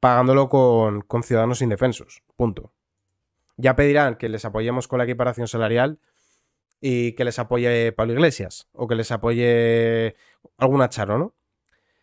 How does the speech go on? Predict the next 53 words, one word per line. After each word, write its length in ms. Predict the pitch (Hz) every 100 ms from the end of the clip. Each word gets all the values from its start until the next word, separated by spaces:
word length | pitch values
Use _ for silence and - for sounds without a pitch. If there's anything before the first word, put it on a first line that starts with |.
| _ _ _ _
Difundan 420 | 139 143 185 202 196
este 180 | 180
vídeo, 180 | 180 185
por 120 | 190
favor, 320 | 180 180 175 175
justicia 400 | 151 - 170 175
para 100 | 175
este 180 | -
joven 380 | 156 180 170 180 -
al 160 | 143
que 80 | 127
hoy 100 | 156
han 100 | 165
utilizado 480 | 165 165 151 165 165
como 200 | 156 139
cabeza 260 | 135 139 156
de 120 | 139
turco 340 | 165 156 151
y 40 | 139
pasar 300 | 120 - 135
una 180 | 151
noche 280 | 151 147 -
horrible 320 | 139 143 147
en 80 | 151
calabozo. 560 | 131 120 131 - - - _ _ _ _ _ _ _ _ _ _ _ _ _
La 140 | 127
noche 280 | 147 180 202
dejó 200 | 185 165
algunas 340 | 175 180 175 165
imágenes 340 | 170 165 175
chocantes 480 | - 156 156 156 165
como 160 | - 139
la 60 |
intervención 480 | 135 127 127 127 165
policial 360 | 175 160 170 160
ante 160 | 123
un 60 | 143
grupo 220 | 160 160
de 80 | 147
jóvenes. 520 | 170 156 151 127 - _ _ _ -
De 120 | 131
pronto, 360 | 165 185 190 170
según 320 | 160 175 170
se 140 | -
advierte 360 | 135 151 165 147
en 60 |
el 80 | 139
vídeo, 320 | 151 147 139 -
uno 200 | 165 175
de 40 |
los 160 | 170 160
allí 140 | 160
congregados 640 | 160 165 160 151 156 156